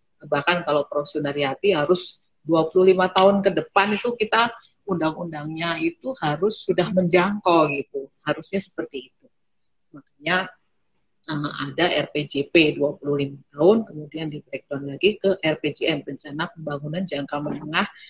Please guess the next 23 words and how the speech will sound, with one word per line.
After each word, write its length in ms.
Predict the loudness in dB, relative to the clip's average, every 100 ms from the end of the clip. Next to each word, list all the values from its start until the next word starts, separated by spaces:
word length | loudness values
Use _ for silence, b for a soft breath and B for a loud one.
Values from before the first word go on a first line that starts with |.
| B
setiap 400 | -8 -8 -6 -8 -6
lima 280 | -8 -6 -6
tahun. 440 | -4 -2 0 -2 -6 _ _ -2
Itu, 160 | 2 4
Mbak. 320 | 6 4 0 -18 _ _
Kemudian 800 | -10 -4 -2 6 6 6 0 -6 2
di 120 | 6
breakdown 400 | 8 6 6 6
lagi 480 | 6 4 4 2 0 0
ke 120 | 4
dalam 300 | 6 6 6
tahunan 580 | 4 6 6 6 4 4
R 160 | 2
K 100 | 4 2 4
P, 60 | 2 2 -2
Rencana 520 | -6 -4 -4 -4 -4
Kerja 400 | -2 -2 2 4
Pemerintah. 600 | 4 2 0 -4 -2 -2 -2 -12 _ _ _ _
Itu 240 | -8 0 6
juga 320 | 6 6 2
dikoordinasikan 1040 | 0 -2 0 0 0 -2 -2 0 0 2
oleh, 240 | 2 2 2
eh, 400 | -4 -2 0